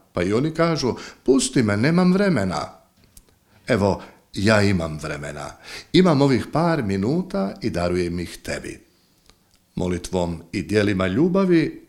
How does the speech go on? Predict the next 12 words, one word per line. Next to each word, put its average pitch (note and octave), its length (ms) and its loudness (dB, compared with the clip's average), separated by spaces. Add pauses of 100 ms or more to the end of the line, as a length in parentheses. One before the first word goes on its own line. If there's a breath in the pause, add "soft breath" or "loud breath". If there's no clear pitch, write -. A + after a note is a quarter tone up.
Bogu A2+ 400 2
možemo C3 440 0
prikazati G2 720 -2
svoje F2+ 300 -2
živote D3+ 580 -2 (500 loud breath)
i G#2+ 140 4
otvarati G2+ 560 0
vrata F#2 460 0
dušama A#2 800 -2
za F#2 300 -4
dotok D3+ 680 -2
milosrđa G2 840 -2